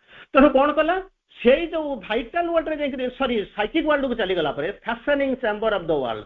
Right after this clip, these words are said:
ସେଠି ସାଇକିକ ଟାକୁ ଏକ୍ସପିରିଏନ୍ସ ଯୋଉ ନେଇକିରି ଯାଏ, ତାକୁ ସେ ରଖିବ ଯେ ତାର କୋଉଟା ନେକ୍ସଟ ଜନ୍ମ ପାଇଁ ଦରକାର, ସିଏ ସେଠି ସ୍ଥିର କରିବ। ଯୋଉଟା ଦରକାର ତାକୁ ରଖିବ, ଯୋଉଟା ନଥିବ ଦରକାର ସେଥିପାଇଁ ଆସିବ, କାରଣ ସୋଲଟା ଯୋଉ ଜ-, ରିବାର୍ଥ ହଉଛି, ଇଭୋଲ୍ୟୁସନ ଯେପର୍ଯ୍ୟନ୍ତ ଥିବ, ରିବାର୍ଥ ସେ ପର୍ଯ୍ୟନ୍ତ ପସିବଲ, ତେଣୁ ସେ ବନ୍ଦ ହବ ନାହିଁ।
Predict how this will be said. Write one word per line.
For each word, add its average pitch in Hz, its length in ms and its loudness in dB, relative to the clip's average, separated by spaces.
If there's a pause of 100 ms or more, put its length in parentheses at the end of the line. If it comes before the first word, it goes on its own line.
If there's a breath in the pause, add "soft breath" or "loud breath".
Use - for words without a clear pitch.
(140)
ସେଠି 180 280 -4
ସାଇକିକ 190 420 -4
ଟାକୁ 254 180 -2 (100)
ଏକ୍ସପିରିଏନ୍ସ 311 560 -2
ଯୋଉ 269 160 4
ନେଇକିରି 220 320 0
ଯାଏ, 143 200 -2 (400)
ତାକୁ 185 340 -8
ସେ 269 140 0
ରଖିବ 240 360 -2
ଯେ 262 100 -6
ତାର 254 220 -4
କୋଉଟା 226 320 0
ନେକ୍ସଟ 214 300 -2
ଜନ୍ମ 196 200 -2
ପାଇଁ 180 180 -4
ଦରକାର, 135 380 -6 (300)
ସିଏ 233 160 0
ସେଠି 226 240 -2
ସ୍ଥିର 135 200 -6
କରିବ। 117 200 -2
ଯୋଉଟା 185 260 2
ଦରକାର 190 260 -2
ତାକୁ 220 140 -4
ରଖିବ, 233 260 0
ଯୋଉଟା 208 200 0
ନଥିବ 175 260 -2
ଦରକାର 247 320 0 (220)
ସେଥିପାଇଁ 180 240 -2
ଆସିବ, 160 240 0
କାରଣ 240 200 0 (100)
ସୋଲଟା 220 340 2
ଯୋଉ 226 160 0
ଜ-, 180 160 -2
ରିବାର୍ଥ 254 320 -2
ହଉଛି, 208 340 0 (400)
ଇଭୋଲ୍ୟୁସନ 247 540 -2
ଯେପର୍ଯ୍ୟନ୍ତ 254 460 -2
ଥିବ, 285 240 -4
ରିବାର୍ଥ 208 320 -2
ସେ - 120 -10
ପର୍ଯ୍ୟନ୍ତ 160 280 -4
ପସିବଲ, 117 360 -8
ତେଣୁ 180 200 -4
ସେ 185 120 -2
ବନ୍ଦ 127 260 -2
ହବ 104 140 -6
ନାହିଁ। 104 160 -12